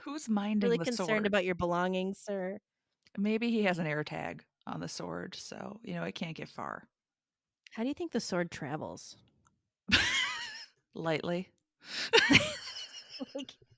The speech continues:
Speaker 1: <laughs>
Speaker 2: when he had to take that son of a bitch to Wales, like, did they pack it in with all the, like, props? Or do they have to carry all their shit with them? I
Speaker 1: I
Speaker 2: would be surprised if, that they had to carry all their shit with them.
Speaker 1: I mean, he'd have to check it.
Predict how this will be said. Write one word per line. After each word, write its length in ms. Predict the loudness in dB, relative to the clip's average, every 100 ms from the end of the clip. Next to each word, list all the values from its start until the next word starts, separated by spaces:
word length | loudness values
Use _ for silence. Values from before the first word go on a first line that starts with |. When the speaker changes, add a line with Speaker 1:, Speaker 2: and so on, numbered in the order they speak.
| -20 -20 -4 0
Speaker 1:
<laughs> 500 | 2 2 2 6 6
Speaker 2:
when 180 | 6 2
he 120 | 2
had 100 | -2
to 60 | -2
take 260 | -2 0
that 200 | 2 2
son 180 | 2 2
of 60 | 4
a 120 | 4
bitch 180 | 2 4
to 120 | 4
Wales, 480 | 6 6 4 0 -2
like, 280 | 0 0 -2 _ -20 -20 _
did 140 | 2 6
they 140 | 4
pack 360 | 6 4 4 2
it 220 | 0 0 _
in 300 | -4 4 6
with 180 | 6 4
all 260 | 4 4 4
the, 120 | 4
like, 360 | 0 0 -4 -12 _ -12
props? 680 | -4 0 0 0 -4 -10 _ _ _
Or 160 | 4 4
do 180 | 4 2
they 160 | 2
have 160 | 2 -2
to 80 | -4
carry 380 | 0 2 2 4
all 220 | 4 4
their 120 | 2
shit 220 | 0 -4
with 140 | -4 -4
them? 240 | -4 -6 -6 0
I 120 | 2
Speaker 1:
I 20 |
Speaker 2:
would 180 | 4 2
be 100 | 0
surprised 420 | -2 2 2 2
if, 100 | -2 _ _ _ _ _ -4
that 140 | 2
they 80 | 4
had 140 | 4 4
to 40 |
carry 260 | 2 4 4
all 80 |
their 120 | 4 0
shit 180 | -2
with 120 | -2 -2
them. 200 | -4 -4 _ 4
Speaker 1:
I 100 | 6
mean, 160 | 6
he'd 100 | 6
have 140 | 2 0
to 100 | 0
check 320 | 0 0 -2
it. 180 | -4